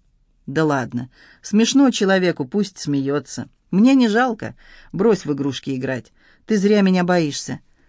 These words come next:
Пойми, наконец, мы с тобой связаны одним узлом.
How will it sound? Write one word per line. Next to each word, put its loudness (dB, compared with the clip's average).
Пойми, 2
наконец, 0
мы 0
с -12
тобой -2
связаны -2
одним -2
узлом. -4